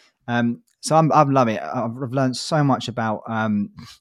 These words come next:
supply chain. It, it's a whole new language, e-, e-, even compared to the commercial shipping, like, shipbroking language. It's like, I had no idea what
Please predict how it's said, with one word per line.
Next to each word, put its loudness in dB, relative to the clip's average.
supply 0
chain. -2
It, -6
it's -6
a -14
whole -4
new 0
language, -2
e-, -12
e-, -12
even 2
compared 0
to -20
the -16
commercial -2
shipping, -8
like, -12
shipbroking -4
language. -6
It's -14
like, -10
I -4
had -2
no 2
idea 2
what 0